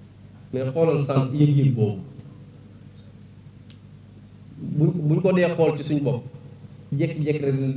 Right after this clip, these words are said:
jël la, yóbbu la, xamoo fuñ la jëmee, xamoo loo fay am ak loo fay dajal. Nga tàmmoon lii, sa kër yi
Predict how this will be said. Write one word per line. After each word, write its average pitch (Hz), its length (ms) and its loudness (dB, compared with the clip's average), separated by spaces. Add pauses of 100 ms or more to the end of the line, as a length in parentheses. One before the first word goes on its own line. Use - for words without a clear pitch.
jël 151 240 4
la, - 80 2 (440)
yóbbu 139 320 0
la, 131 160 0
xamoo 143 320 0
fuñ 135 140 -2
la 135 60 2
jëmee, 131 340 -2
xamoo 139 280 0
loo 131 160 0
fay 123 140 -4
am 131 120 -4
ak 127 120 -6
loo 123 120 -2
fay 123 120 0
dajal. 110 300 -4 (1600)
Nga 135 220 0
tàmmoon 139 460 2
lii, 127 260 0 (920)
sa - 120 -12
kër 135 220 -4
yi 120 280 -2